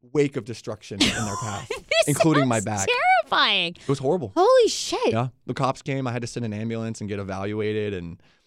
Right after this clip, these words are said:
Speaker 1: uh, a
Speaker 2: Now,
Speaker 1: s-
Speaker 2: what happened to the woman? Was she okay?
Speaker 1: She had
Speaker 2: Like,
Speaker 1: a big
Speaker 2: eventu-
Speaker 1: cut on her eye.
Speaker 2: But she
Speaker 1: Um,
Speaker 2: be-, 'cause she
Speaker 1: she came
Speaker 2: gained
Speaker 1: to.
Speaker 2: consciousness.
Speaker 1: She did come to.
Speaker 2: Oh my
Speaker 1: Um,
Speaker 2: God. I hope
Speaker 1: and
Speaker 2: they had video.
Speaker 1: it's, the cop told me that it was assault with a deadly weapon, so it's a felony 'cause he used a metal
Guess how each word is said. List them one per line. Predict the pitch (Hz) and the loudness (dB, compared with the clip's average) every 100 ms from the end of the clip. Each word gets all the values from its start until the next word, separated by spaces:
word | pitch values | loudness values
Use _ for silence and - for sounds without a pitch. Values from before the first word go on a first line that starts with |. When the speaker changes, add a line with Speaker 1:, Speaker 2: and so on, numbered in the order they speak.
| _ _ - | _ _ -6
Speaker 1:
uh, | 104 - | -4 0
a | - | 2
Speaker 2:
Now, | |
Speaker 1:
s- | 392 | 4
Speaker 2:
what | 440 | 4
happened | 453 523 494 | 2 2 2
to | 392 | 4
the | |
woman? | 311 339 226 | 4 4 2
Was | 214 | 0
she | - 240 | 2 2
okay? | 233 214 214 381 | 4 2 0 2
Speaker 1:
She | 156 | 2
had | |
Speaker 2:
Like, | 170 | 2
Speaker 1:
a | |
big | 247 143 | 2 0
Speaker 2:
eventu- | |
Speaker 1:
cut | - 131 123 | 0 0 0
on | 113 | 0
her | 107 | -6
eye. | 69 101 98 95 98 - - _ - | -6 -8 -6 -8 -12 -16 -20 _ 0
Speaker 2:
But | - | 2
she | 381 381 | 4 2
Speaker 1:
Um, | 285 | 0
Speaker 2:
be-, | 302 | -2
'cause | 247 302 | 0 2
she | - | 2
Speaker 1:
she | 285 | 4
came | 269 | 4
Speaker 2:
gained | 269 285 | 6 4
Speaker 1:
to. | - | 4
Speaker 2:
consciousness. | 269 233 - 208 | 4 4 2 0
Speaker 1:
She | 135 | 0
did | 135 | 0
come | 143 131 | 0 -2
to. | 113 101 101 - | -4 -4 -6 -6
Speaker 2:
Oh | 285 381 453 | -2 0 0
my | 339 247 233 | 0 2 0
Speaker 1:
Um, | 214 208 | 0 0
Speaker 2:
God. | 240 370 415 381 240 190 - | 0 2 2 4 2 0 -2
I | 226 | 0
hope | 302 | 2
Speaker 1:
and | 240 | 2
Speaker 2:
they | 220 | 2
had | 185 160 | 0 -4
video. | 214 170 208 160 151 156 | -6 -2 0 -2 -4 -6
Speaker 1:
it's, | - 117 - - | -8 -6 -8 -8
the | 123 | -8
cop | - 120 - | -4 -4 -2
told | 143 117 | 0 0
me | 107 | 0
that | 104 - | -2 -2
it | |
was | 107 104 - | -2 -4 -6
assault | 107 120 110 | -4 0 0
with | 110 | 0
a | |
deadly | 104 98 | -6 -6
weapon, | 92 113 92 95 101 | -8 -10 -10 -12 -16
so | - 101 | -10 -8
it's | 95 | -8
a | |
felony | - 98 117 90 92 - | -8 -6 -6 -8 -12 -12
'cause | 110 98 | -10 -10
he | 104 _ - | -10 _ -10
used | 107 101 | -8 -6
a | |
metal | 95 98 104 90 | -6 -6 -8 -8